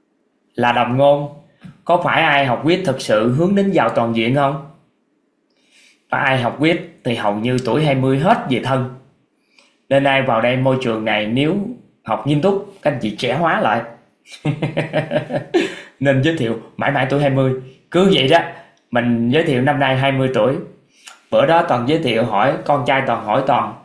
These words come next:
lớp năm lúc ổng cỡ khoảng bảy tám tuổi, tám tuổi. Ông hỏi: "Ba, năm nay ba nhiêu tuổi?" Cái nói: "Năm nay ba hai mươi tuổi." Cái ông tính đã,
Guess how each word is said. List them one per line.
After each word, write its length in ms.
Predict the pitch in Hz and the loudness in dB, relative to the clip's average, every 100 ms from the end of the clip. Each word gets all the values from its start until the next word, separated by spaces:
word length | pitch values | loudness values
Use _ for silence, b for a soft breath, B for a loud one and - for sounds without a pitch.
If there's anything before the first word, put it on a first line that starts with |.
| _ | _
lớp 120 | 135 | -2
năm 260 | 151 143 135 | 0 0 0
lúc 180 | 143 170 | -2 0
ổng 240 | 120 135 | -2 -2
cỡ 180 | 147 131 131 | -2 -2 -2
khoảng 200 | 117 127 | -4 -2
bảy 140 | - | 0
tám 140 | 156 160 | -2 -2
tuổi, 180 | 196 262 | 0 0
tám 160 | - 165 | 0 0
tuổi. 160 | - 120 - b b b b b b b b b | 0 -2 -4 b b b b b b b b b
Ông 160 | 120 131 | -6 -2
hỏi: 100 | 120 | 2
"Ba, 380 | 139 123 - - _ _ _ _ _ _ _ _ _ _ _ _ _ | 2 0 -4 -18 _ _ _ _ _ _ _ _ _ _ _ _ _
năm 160 | 139 143 | -2 2
nay 140 | 139 | 0
ba 140 | 127 | 0
nhiêu 200 | 123 127 120 | 0 -2 2
tuổi?" 200 | 117 175 - - _ _ _ _ _ _ _ | 2 0 -4 -14 _ _ _ _ _ _ _
Cái 120 | - 139 | -4 2
nói: 160 | 151 | 2
"Năm 200 | 143 120 | 2 0
nay 160 | 120 113 | 0 -2
ba 120 | 113 | -2
hai 140 | 110 113 | -4 -6
mươi 200 | 113 110 | -6 -6
tuổi." 220 | 92 104 170 - _ _ _ - | -4 -4 -6 -14 _ _ _ -8
Cái 120 | - | -2
ông 100 | 135 | 0
tính 220 | 143 156 175 | 0 -2 0
đã, 220 | 107 | 0